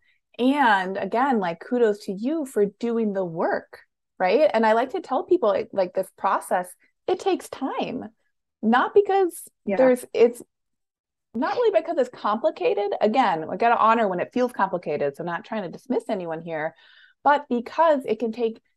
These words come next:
Speaker 1: different experiences, different holidays, different seasons, different cities we live in, different foods that we
Speaker 2: Yeah.
Speaker 1: encounter that will bring up different stories too,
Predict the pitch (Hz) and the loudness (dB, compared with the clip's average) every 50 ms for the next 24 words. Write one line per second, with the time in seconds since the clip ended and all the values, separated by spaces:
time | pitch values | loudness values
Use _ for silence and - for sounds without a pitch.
0 | _ _ _ - 208 208 208 262 247 226 208 - - _ _ 226 240 294 320 277 | _ _ _ 2 2 4 4 2 0 0 -2 -4 -8 _ _ -6 -4 -4 -2 -2
1 | 226 180 165 175 - 160 180 175 - 214 220 254 247 247 247 - - 240 247 277 | -4 -4 -6 -8 -6 -6 -6 -6 -6 -8 -8 -6 -8 -8 -8 0 2 2 2 4
2 | 311 302 277 226 165 147 151 160 - 165 - - 208 214 - - 240 254 285 269 | 2 0 -2 -2 -4 -4 -6 -8 -10 -12 -10 -10 -12 -12 -8 -4 -2 -2 -2 -4
3 | - 175 170 - 175 165 - - 160 - 202 226 226 - - - - - 147 151 | -6 -10 -10 -10 -12 -10 -10 -12 -8 -6 -6 -6 -6 -6 -10 -6 -2 -2 0 0
4 | 160 170 - 220 214 208 247 277 277 254 151 156 139 156 156 - 196 208 - _ | -2 -2 0 0 2 4 4 4 4 0 -4 0 -2 -2 -2 -2 -8 -8 -6 _
5 | 175 170 180 208 208 233 214 - 208 202 202 170 170 175 208 214 233 269 370 - | 0 2 2 2 2 2 0 0 0 0 2 4 6 6 6 4 4 0 -2 0
6 | 226 190 185 185 - _ _ _ _ - 247 - 247 254 208 196 - 220 240 320 | 2 2 2 0 -4 _ _ _ _ 0 0 2 2 0 0 0 0 -2 -2 0
7 | 392 440 427 - _ 233 214 - 226 220 269 226 202 - - - _ 220 214 302 | -2 -6 -6 -8 _ -10 -6 -6 -4 -4 -4 -6 -6 -8 -16 -12 _ -6 -4 -4
8 | 392 392 - 120 - 196 - - _ - 311 392 466 285 - - - - | -4 -4 -4 -6 -8 -10 -12 -16 _ -4 0 0 0 0 -2 -12 -16 -18